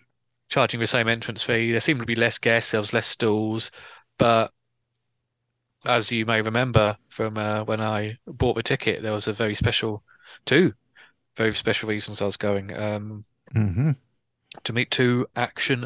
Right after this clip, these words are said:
Speaker 1: movie martial arts icons, Cynthia Rothrock, uh, former guest on the eighties Picture House,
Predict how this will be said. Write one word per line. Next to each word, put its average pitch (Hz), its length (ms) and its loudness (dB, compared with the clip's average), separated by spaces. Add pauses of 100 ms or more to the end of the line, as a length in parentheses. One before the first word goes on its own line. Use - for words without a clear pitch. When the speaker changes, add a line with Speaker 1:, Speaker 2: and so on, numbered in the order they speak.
Speaker 1:
movie 123 480 -2
martial 117 440 -2
arts 117 220 -4
icons, 113 560 -2
Cynthia 127 440 0
Rothrock, 123 440 4 (960)
uh, 113 280 2
former 123 200 -4
guest - 240 0
on 117 60 -6
the 117 80 0
eighties 113 180 -6
Picture - 300 -2
House, 151 280 -2